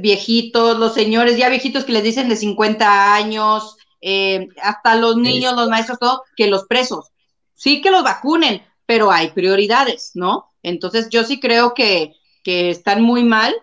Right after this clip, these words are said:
Speaker 1: Eh, pues, este, las prioridades no me gustan. Cada quien tendrá sus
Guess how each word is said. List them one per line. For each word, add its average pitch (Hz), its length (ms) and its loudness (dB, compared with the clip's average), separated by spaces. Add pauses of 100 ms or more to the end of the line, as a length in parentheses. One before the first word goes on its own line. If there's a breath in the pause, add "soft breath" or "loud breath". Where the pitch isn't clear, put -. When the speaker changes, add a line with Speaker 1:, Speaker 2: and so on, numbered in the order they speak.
(760)
Speaker 1:
Eh, 170 320 -4
pues, 302 240 -6
este, 349 500 -2 (840 loud breath)
las 339 180 -8
prioridades 320 560 -2
no 330 140 0
me 302 100 2
gustan. 226 400 -4
Cada 262 180 2
quien 269 160 -4
tendrá 233 360 0
sus 226 400 -6